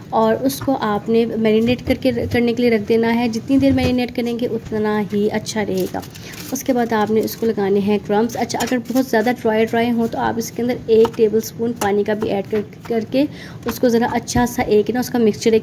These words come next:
पेस्ट सा बना सकते हैं इन सब, अ, chicken के अंदर मतलब आपने ऐड करना है।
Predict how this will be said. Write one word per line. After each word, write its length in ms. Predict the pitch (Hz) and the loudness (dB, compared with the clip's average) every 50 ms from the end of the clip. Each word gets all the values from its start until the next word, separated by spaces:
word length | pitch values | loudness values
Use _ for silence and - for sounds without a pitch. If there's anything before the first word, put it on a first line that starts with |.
| - - | 2 2
पेस्ट 200 | 214 202 196 - | 2 2 2 0
सा 100 | 220 208 | -4 -2
बना 260 | - 196 190 - - | 0 0 0 -2 -2
सकते 340 | - - 196 - - - - | -6 -8 -10 -10 -8 -6 -4
हैं 140 | 190 190 202 | -2 0 -2
इन 60 | 202 | -2
सब, 260 | - - 202 196 - | -2 -2 -4 -4 -4
अ, 240 | - 208 214 202 202 | -4 -2 -2 -2 -2
chicken 320 | 196 - 214 - 233 214 | -2 -2 0 2 2 4
के 100 | 214 226 | 4 4
अंदर 160 | 208 202 190 190 | 2 4 4 2
मतलब 240 | 190 185 190 175 | 2 2 2 0
आपने 240 | 180 180 - 175 - | 0 0 0 -2 -2
ऐड 120 | 165 170 - | -4 -4 -8
करना 240 | - - - - | -8 -6 -6 -6
है। 60 | - | -8